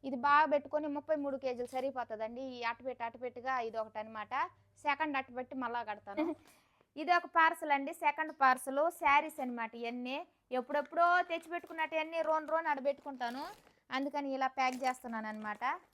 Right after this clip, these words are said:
ఇదైతే హోమ్ థియేటర్ ఫ్రెండ్స్, దీంట్లోనే పెట్టేస్తున్నాను.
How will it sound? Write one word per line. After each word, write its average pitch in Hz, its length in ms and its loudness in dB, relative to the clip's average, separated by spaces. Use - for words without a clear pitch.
ఇదైతే 320 360 2
హోమ్ 320 460 0
థియేటర్ 277 380 -4
ఫ్రెండ్స్, 302 480 -4
దీంట్లోనే 285 440 -4
పెట్టేస్తున్నాను. 240 840 -6